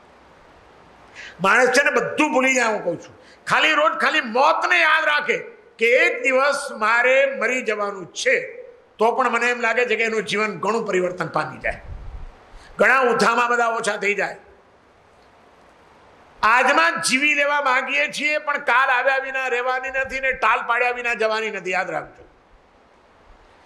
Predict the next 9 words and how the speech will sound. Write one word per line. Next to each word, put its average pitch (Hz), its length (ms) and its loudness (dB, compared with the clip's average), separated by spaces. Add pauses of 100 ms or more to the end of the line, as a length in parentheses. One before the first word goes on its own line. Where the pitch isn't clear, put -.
(320)
જે 277 440 2
જીવનની 269 320 2
નક્કર 247 400 0
વાસ્તવિકતા 269 640 0
છે, 254 140 2
મૃત્યુ 247 520 -2 (360)
વહેલું 262 420 2
કે 311 120 2
મોડું 302 420 0